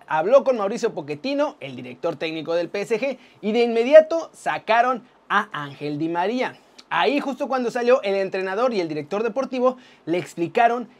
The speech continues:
que un grupo de delincuentes se había metido a su casa a robar y que obviamente todos los miembros de su familia se encontraban ahí presentes en el domicilio en el momento del robo. Y pues obviamente fueron de cierto modo secuestrados mientras vaciaban la casa.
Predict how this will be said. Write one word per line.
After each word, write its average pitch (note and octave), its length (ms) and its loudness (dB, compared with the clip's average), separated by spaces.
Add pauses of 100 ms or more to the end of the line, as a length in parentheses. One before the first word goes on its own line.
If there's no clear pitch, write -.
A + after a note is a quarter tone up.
(240)
que G3+ 200 8
un D4+ 200 2
grupo G#3 460 0
de C#3+ 220 -10
delincuentes G#3 720 -2
se - 220 -10
había G#3 260 -2
metido D#3 340 -4
a D3+ 60 -6
su A3 140 -10
casa A3 360 0
a D3+ 140 -8
robar F#3 380 -4 (340)
y A3+ 120 -2
que C4 100 4
obviamente C4+ 420 2
todos C4 300 4
los B3+ 100 2
miembros A3+ 320 -2
de A3+ 100 0
su G3+ 60 -8
familia A#3+ 480 0
se - 160 -6
encontraban F#3+ 800 -2
ahí F#3+ 420 -2
presentes B3 720 -6
en E3+ 140 -6
el D3+ 140 -6
domicilio A#3 640 -4 (400)
en D3+ 100 -12
el D3+ 120 -4
momento C#3 440 -6
del F3 140 -4
robo. A#3 320 -2 (100)
Y - 60 -20
pues - 160 -18
obviamente G3+ 460 -2
fueron G3+ 420 -2 (100)
de G#3 160 2
cierto D4 340 -2
modo C4+ 260 2
secuestrados A#3+ 640 0
mientras D#3+ 340 -6
vaciaban C#3 400 -10
la E3+ 140 -6
casa. C4+ 280 -4